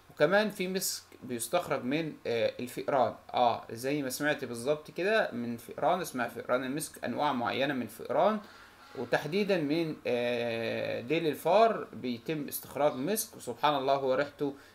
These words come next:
جميلة جدا ومميزة جدا. آه، طبعا تشمها مش ه-، يعني مش هتقدر إن أنت تفرقها عن، آه، إذا كان ده حيواني أو، آه، إذا كان نباتي. آه، ده بالنسبة لأنواع المسك. كمان في مسك بيستخرج من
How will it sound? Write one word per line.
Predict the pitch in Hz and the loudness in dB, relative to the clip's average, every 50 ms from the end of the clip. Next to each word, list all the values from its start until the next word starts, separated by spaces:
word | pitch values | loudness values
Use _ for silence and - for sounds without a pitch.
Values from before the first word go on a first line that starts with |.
| - - - | -20 -18 -14
جميلة | 110 104 113 113 123 143 165 170 151 139 | -10 -8 -4 -2 0 0 0 2 2 0
جدا | 127 147 147 147 139 147 147 143 | 0 0 -4 -2 0 -2 0 0
ومميزة | 135 117 117 123 120 120 131 147 147 147 | -2 -4 -6 -4 -4 -2 -2 0 0 0
جدا. | 143 160 156 151 151 165 170 170 165 - - - - - - - - 107 | -2 -2 -6 -6 -2 -2 -2 -2 -4 -8 -16 -20 -20 -20 -20 -14 -6 -2
آه، | 107 101 104 104 | 0 2 2 2
طبعا | - 143 143 156 151 139 | 0 0 2 2 2 0
تشمها | 123 123 123 131 131 143 151 156 156 | -2 -6 -8 -6 -4 -2 -2 0 0
مش | 151 139 123 - - - - 120 | -2 -2 -4 -8 -10 -10 -6 -4
ه-، | 110 101 - - | -4 -4 -4 -4
يعني | - 113 107 82 101 117 107 110 | -6 -6 -6 -4 -4 -4 -4 -6
مش | 113 - - | -8 -10 -10
هتقدر | - - 147 131 123 131 | -6 -6 -4 -2 -2 -4
إن | 117 113 123 | -4 -2 -6
أنت | 131 123 - | -6 -6 -8
تفرقها | 131 - - 120 - - 135 - 131 135 135 131 - - - - - - - - | -10 -8 -8 -6 -2 0 0 2 4 4 4 4 2 -4 -18 -20 -20 -20 -16 -8
عن، | - - 104 120 139 139 127 123 - - | 0 2 4 4 4 4 0 -4 -4 -2
آه، | 117 110 113 110 - 113 | -2 0 0 0 -2 -4
إذا | 120 123 120 | -2 -2 -2
كان | - 143 139 135 | 0 0 0 0
ده | 127 123 | 0 -2
حيواني | - 123 120 117 120 131 147 156 151 - | -2 -2 -2 2 4 4 4 4 2 -2
أو، | - - 127 135 131 - - | 2 4 4 4 4 2 -4
آه، | - 113 107 107 107 92 85 - | -6 -6 -4 -4 -2 -2 -4 -4
إذا | 110 123 127 | -4 -4 -4
كان | - 135 120 | -4 -2 -2
نباتي. | 113 107 95 95 - - - - - - - - - - - - - - - - - - | -2 -4 -4 -4 -6 -6 -12 -20 -20 -20 -20 -20 -20 -20 -20 -20 -20 -20 -20 -14 -6 0
آه، | - 120 123 123 123 120 120 120 117 - 123 | 2 2 4 4 6 6 6 6 4 2 2
ده | 123 143 165 175 | 4 6 6 6
بالنسبة | 180 160 151 147 156 165 156 156 151 | 6 4 0 -2 -2 -2 0 0 2
لأنواع | - 101 131 139 151 160 151 | 2 2 4 6 6 6 6
المسك. | 131 127 123 - - - | 6 4 -2 -4 -4 0
كمان | - 143 170 202 196 | 0 2 2 2 0
في | 196 - 202 | -2 -4 -4
مسك | 196 202 220 214 - - 160 | -2 -2 -2 -4 -4 -6 -8
بيستخرج | 151 - - - 196 202 - - 151 151 | -10 -6 -4 -4 -4 -2 -2 -2 -2 -2
من | 160 165 175 180 | -2 -2 -2 -4